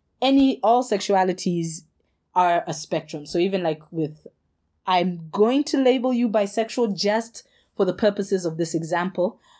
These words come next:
but, like, even with bisexuality, you, there's different degrees to which you are attracted to the different genders and things like that.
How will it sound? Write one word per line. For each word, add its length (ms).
but, 180
like, 280
even 240
with 160
bisexuality, 1040
you, 460
there's 280
different 400
degrees 460
to 120
which 260
you 160
are 60
attracted 640
to 140
the 80
different 420
genders 480
and 140
things 240
like 160
that. 240